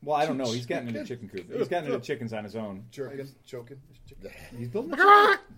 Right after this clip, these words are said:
Speaker 1: He's literally building a chicken coop right now. As we speak, he's
Speaker 3: It's
Speaker 1: building a chicken
Speaker 3: killer
Speaker 1: coop.
Speaker 3: looking.
Speaker 1: Is it really nice
Speaker 3: Is
Speaker 1: looking?
Speaker 3: that the one that he,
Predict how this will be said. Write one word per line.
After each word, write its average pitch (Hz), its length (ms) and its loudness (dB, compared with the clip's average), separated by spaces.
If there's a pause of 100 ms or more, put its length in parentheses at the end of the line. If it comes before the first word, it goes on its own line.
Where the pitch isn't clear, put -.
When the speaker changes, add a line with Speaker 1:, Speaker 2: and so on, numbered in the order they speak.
Speaker 1:
He's 190 160 -6
literally 220 480 -2
building 180 340 0
a 156 60 -4
chicken 175 340 -6
coop 98 220 -12
right 110 200 -8
now. 107 280 -12
As 135 180 -8
we 147 140 -12
speak, 120 260 -12
he's 104 120 -14
Speaker 3:
It's - 80 -12
Speaker 1:
building 104 240 -12
a - 20 -16
chicken 156 240 -10
Speaker 3:
killer 160 160 -8
Speaker 1:
coop. 147 180 -14
Speaker 3:
looking. 190 220 -14 (320)
Speaker 1:
Is 120 140 -8
it 156 100 -6
really 151 200 -4
nice 143 180 -10
Speaker 3:
Is 131 140 -10
Speaker 1:
looking? 151 60 -6
Speaker 3:
that 160 160 -6
the - 0 -
one 147 160 -10
that 120 160 -12
he, 139 160 -10